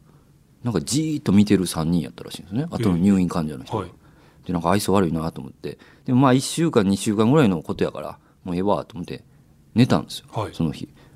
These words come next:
Speaker 1: じゃあ、夜中のまあ、二時、三時に、クックックックッ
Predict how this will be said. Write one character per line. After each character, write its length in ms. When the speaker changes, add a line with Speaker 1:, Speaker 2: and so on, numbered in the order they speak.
Speaker 1:
じ 80
ゃ 40
あ、 80
夜 140
中 240
の 240
ま 140
あ、 100
二 180
時、 140
三 240
時 100
に、 160
ク 140
ッ 40
ク 220
ッ 20
ク 120
ッ 60
ク 100
ッ 20